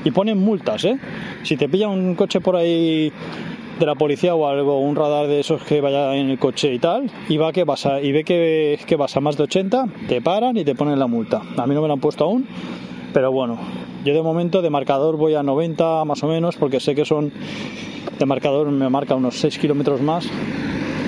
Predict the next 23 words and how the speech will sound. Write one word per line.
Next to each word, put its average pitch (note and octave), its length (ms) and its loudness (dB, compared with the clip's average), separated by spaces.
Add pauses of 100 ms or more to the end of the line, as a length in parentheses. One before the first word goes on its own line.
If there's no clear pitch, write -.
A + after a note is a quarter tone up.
(120)
y D3+ 60 2
luego D3+ 220 2
tengo D#3+ 180 0
entendido D3 380 2
que D#3 80 2
los C#3 120 0
radares C#3 340 0
nos C#3+ 120 -2
saltan D3+ 380 0 (100)
hasta E3+ 360 2 (200)
unos D#3 380 0 (380)
seis F3+ 300 0
kilómetros D#3 520 0
extra. B2 320 -2 (680)
Así C3+ 220 0
que D3+ 140 2
si C3 540 2 (1200)
tocaría D3 340 0
ir E3 60 0
a E3+ 40 0
ochenta, F#3 480 0
pues C#3 160 -2 (240)
son D#3+ 200 0